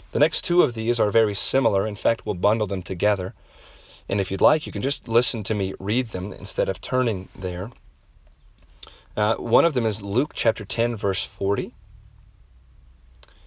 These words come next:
Uh, and this time, uh, Jesus is dealing with Martha, as in Mary, Martha, and Lazarus.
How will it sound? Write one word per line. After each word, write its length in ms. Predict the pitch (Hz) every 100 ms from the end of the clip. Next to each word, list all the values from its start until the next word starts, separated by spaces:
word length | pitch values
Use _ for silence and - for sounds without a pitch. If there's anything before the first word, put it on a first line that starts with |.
| _ _ _ - - - - - -
Uh, 140 | 113 113
and 140 | 120
this 160 | 139 -
time, 340 | 123 120 123 -
uh, 200 | 113 110
Jesus 520 | 104 113 120 117 - -
is 300 | 104 98 -
dealing 340 | 117 110 104
with 240 | 95 - -
Martha, 720 | 110 123 135 - 92 107 131 -
as 280 | 110 98 104
in 280 | 98 98
Mary, 260 | 98 101 110
Martha, 440 | 101 104 104 104
and 160 | 95 90
Lazarus. 680 | 95 110 110 95 151 -